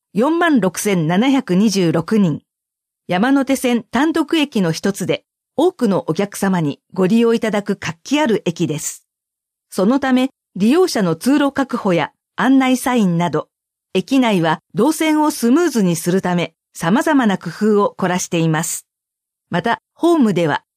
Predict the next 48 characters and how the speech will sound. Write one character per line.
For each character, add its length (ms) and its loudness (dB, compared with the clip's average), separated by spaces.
ジ 140 0
ェ 20 2
イ 60 -4
ア 120 0
ー 40 0
ル 100 -2
と 340 -2
西 220 -2
武 100 -2
鉄 280 -4
道、 280 -2
合 120 -2
わ 120 0
せ 140 -2
て 320 -4
計 380 -2
六 240 -2
本 220 0
の 100 0
線 280 0
路 80 0
を 100 2
走 300 -4
る、 160 -6
様 280 -2
々 260 0
な 120 -2
種 160 -2
類 180 0
の 160 0
電 160 0
車 220 -2
を 200 -2
望 280 0
め 100 0
ま 140 0
す。 260 -10
一 240 -2
日 280 -2
に 120 2
数 220 -2
回、 300 -6
東 180 0
武 120 0
鉄 260 -6
道 180 0
百 340 -8
系、 300 -2